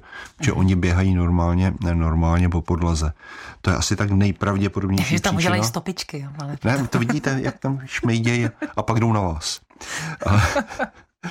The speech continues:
Speaker 1: Právě na tom bílém papíru, tím, že jsou červený, jsou hezky vidět.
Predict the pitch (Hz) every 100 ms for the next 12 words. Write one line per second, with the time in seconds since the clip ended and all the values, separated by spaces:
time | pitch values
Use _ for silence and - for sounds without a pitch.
0 | - - 160 - 135 - 104 104 113 107
1 | 107 104 - 113 104 104 98 95 101 101
2 | 92 98 92 95 87 - 90 85 82 -